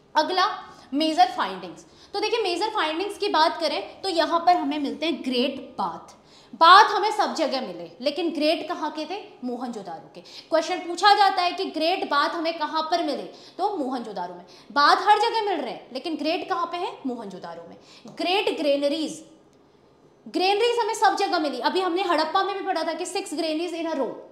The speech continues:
लेकिन grade कहाँ पे मिली? मोहनजोदारो में। उसके बाद best drainage system,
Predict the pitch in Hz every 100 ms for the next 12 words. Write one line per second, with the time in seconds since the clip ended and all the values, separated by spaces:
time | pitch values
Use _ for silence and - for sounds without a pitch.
0 | - _ _ - - 359 440 359 311 330
1 | 453 453 403 381 381 359 349 523 - -
2 | 254 226 233 208 196 180 170 175 - _
3 | _ _ _ _ _ _ - 339 403 392
4 | 392 - - - - 311 381 - 269 214
5 | 302 311 339 330 262 -